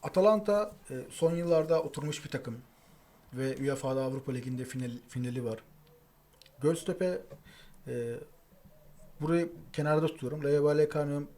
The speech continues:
maçlarını pek açıp izlemedim, yalan söylemek istemiyorum. Real Madrid zaten belli ve Real Madrid'den sonra Trabzonspor geliyor.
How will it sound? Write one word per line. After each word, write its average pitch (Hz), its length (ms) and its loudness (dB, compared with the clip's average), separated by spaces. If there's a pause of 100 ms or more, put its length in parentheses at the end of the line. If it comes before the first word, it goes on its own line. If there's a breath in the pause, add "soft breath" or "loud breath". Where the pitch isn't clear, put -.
(120)
maçlarını 139 480 -4
pek 139 180 -4
açıp - 220 -10
izlemedim, 117 340 -8
yalan 117 220 -8
söylemek 113 320 -10
istemiyorum. 120 420 -10 (360 loud breath)
Real 180 180 6
Madrid 175 340 -2
zaten 147 460 2
belli 170 220 -10 (240 loud breath)
ve 165 100 8
Real 190 180 8
Madrid'den 208 360 0
sonra 226 140 -2
Trabzonspor 208 520 4
geliyor. 113 260 -10